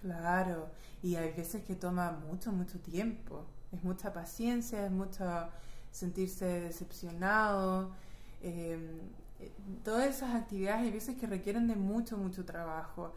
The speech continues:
Y también es una de las cosas que yo siento que, que me gustaría que, que, que hubiese más conciencia dentro de, de esa área. Em, y también, em, no sé, el tipo de alimentación, porque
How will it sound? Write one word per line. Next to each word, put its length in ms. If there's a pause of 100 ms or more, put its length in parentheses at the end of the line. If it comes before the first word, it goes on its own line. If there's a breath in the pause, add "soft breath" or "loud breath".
(280 loud breath)
Y 100
también 420
es 80
una 200
de 80
las 120
cosas 280
que 140
yo 120
siento 400
que, 420 (200)
que 160
me 120
gustaría 720
que, 540
que, 140 (200)
que 100
hubiese 260
más 180
conciencia 720
dentro 340
de, 240 (340 loud breath)
de 120
esa 240
área. 340 (480 loud breath)
Em, 800 (320)
y 120
también, 760 (220)
em, 600 (540 soft breath)
no 140
sé, 180
el 140
tipo 260
de 100
alimentación, 880 (220)
porque 460